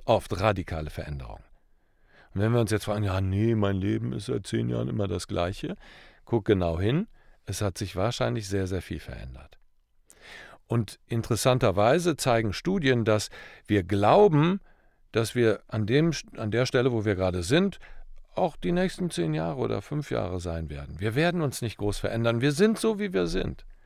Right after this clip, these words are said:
Und wenn wir uns das, des Konzeptes des Future Selves bedienen, dann können wir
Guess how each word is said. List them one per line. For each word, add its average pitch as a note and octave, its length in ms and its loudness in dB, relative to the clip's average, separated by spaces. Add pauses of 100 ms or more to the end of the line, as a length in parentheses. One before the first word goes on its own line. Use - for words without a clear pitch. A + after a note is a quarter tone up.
(540)
Und A#2+ 420 -2 (320)
wenn B2+ 300 4
wir C3 120 6
uns A#2+ 360 0
das, - 420 0 (160)
des G2 400 -2
Konzeptes G#2+ 800 -2
des F2 220 -6
Future D3+ 680 0
Selves F#2+ 480 -4 (480)
bedienen, C3 640 2 (220)
dann A2+ 240 2
können F3+ 320 4
wir D#3 240 6